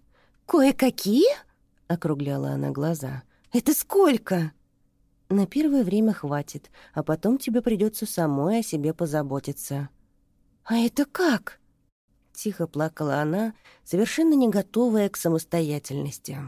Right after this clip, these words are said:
«Пойти работать, например». Ты ведь раньше работала, напомни, кем? Она работала официанткой в ресторане. Когда она его обслуживала, они и познакомились. И он тогда не знал, что она девушка его приятеля.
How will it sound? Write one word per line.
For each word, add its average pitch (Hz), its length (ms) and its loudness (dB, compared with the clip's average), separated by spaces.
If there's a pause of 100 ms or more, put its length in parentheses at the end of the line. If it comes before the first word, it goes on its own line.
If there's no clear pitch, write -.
(680)
«Пойти 143 320 -4
работать, 165 520 -2
например». 143 560 -2 (360)
Ты 160 80 -4
ведь 143 180 -4
раньше 139 280 0
работала, 143 680 -2
напомни, 156 460 0
кем? 254 340 0 (1080)
Она 247 220 0
работала 233 480 0
официанткой 214 1000 -4 (220)
в 143 80 -4
ресторане. 165 640 0
Когда 143 340 -2
она 143 140 0
его 139 180 0
обслуживала, 143 680 -2
они 165 300 0
и - 20 -8
познакомились. 139 1000 -6 (440)
И 143 120 -4
он 151 180 -2
тогда 151 300 -2
не 151 160 2
знал, 165 320 -2
что - 240 -6
она 147 340 -2
девушка 131 460 -8
его 127 180 -6
приятеля. 135 720 -8